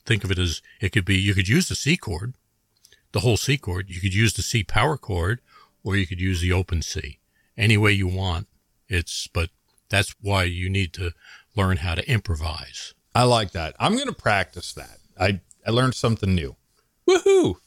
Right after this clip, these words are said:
Speaker 2: Finally, after
Speaker 1: Right.
Speaker 2: one year.
Speaker 1: There you go.
Speaker 2: How about you, Amanda? Are you going to practice?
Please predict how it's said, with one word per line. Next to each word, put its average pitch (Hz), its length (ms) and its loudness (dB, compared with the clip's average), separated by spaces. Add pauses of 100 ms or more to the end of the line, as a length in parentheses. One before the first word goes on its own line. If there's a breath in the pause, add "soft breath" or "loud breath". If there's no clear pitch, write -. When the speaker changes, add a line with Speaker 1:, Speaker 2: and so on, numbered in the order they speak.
Speaker 2:
Finally, 175 560 0 (160)
after 175 280 4
Speaker 1:
Right. 185 100 4
Speaker 2:
one 226 200 2
year. 185 360 0 (280)
Speaker 1:
There 330 120 2
you 107 100 4
go. 85 240 -6 (480)
Speaker 2:
How 185 140 2
about 185 260 2
you, 101 140 0
Amanda? 90 500 2
Are 87 120 0
you 104 180 2
going 107 260 4
to 104 80 -2
practice? 101 720 0